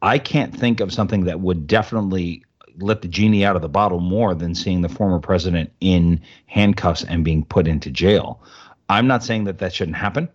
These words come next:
I'm not saying that I would object to it happening. I'm fearful of what something like that would do. I also think that Joe Biden spending any of his time with all of the challenges that we have in this country, you know, uh,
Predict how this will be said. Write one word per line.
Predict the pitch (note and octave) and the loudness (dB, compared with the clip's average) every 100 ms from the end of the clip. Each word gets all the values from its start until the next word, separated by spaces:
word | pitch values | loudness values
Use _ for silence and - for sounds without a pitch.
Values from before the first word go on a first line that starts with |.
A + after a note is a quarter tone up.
| _ | _
I'm | F2 F#2+ | -4 0
not | G2 F#2 | 0 -2
saying | G#2+ G2 G2 G2 G2 | -2 0 2 2 2
that | E2+ F2+ F2+ - C2 | 2 2 2 -4 -14
I | - F2+ | -2 0
would | F2 E2+ | 2 -2
object | D2+ C#3 C#3 | 2 2 2
to | - | 0
it | G2+ | 2
happening. | F2 D#2+ E2+ E2+ - - - | 0 -4 -6 -8 -12 -20 -4
I'm | G2+ G2 | -2 -2
fearful | F#2+ _ D3 E3+ - F2 E2+ - _ _ - | -4 _ 0 0 0 -6 -6 -12 _ _ -6
of | F2+ | -4
what | F2+ G2 - | 0 0 0
something | - G#2 G2 F2+ | -4 -4 -2 -2
like | F2 D#2+ | -2 -2
that | F2+ E2 E2 _ _ | -2 -2 -4 _ _
would | E2 E2+ D#2 | -2 0 0
do. | D#2 C#3 F2+ | 4 4 4
I | F2 | 0
also | - B2+ D#3 A2+ | 2 4 4 2
think | - F#2 G#2+ - - | 0 -2 -4 -16 -4
that | G2 | -4
Joe | F2+ A2 | 2 2
Biden | A#2 F#2+ G#2 A2 E2 E2+ _ - | 2 2 2 0 -4 -8 _ -14
spending | - A2 G2+ - | -4 -2 -2 -2
any | A2 C#3+ | -2 0
of | B2+ | -2
his | F2+ B2 C3 | -4 -4 -4
time | - - B2+ G#2+ D#2 | -6 -6 -4 -4 -6
with | D2+ - - | -10 -12 0
all | B2 D3 | 2 2
of | A#2 | 0
the | |
challenges | F#2 - C3+ G#2+ F2+ | -6 0 0 0 -4
that | F2+ | -6
we | F#2 | -4
have | E2+ A#2+ | -2 -2
in | F2+ | -2
this | D#2 | -6
country, | - C3 B2 D2+ - _ _ _ _ _ _ - | -2 -2 -2 -10 -12 _ _ _ _ _ _ -6
you | A2 | -4
know, | F2 F#2 | -2 -6
uh, | - | -10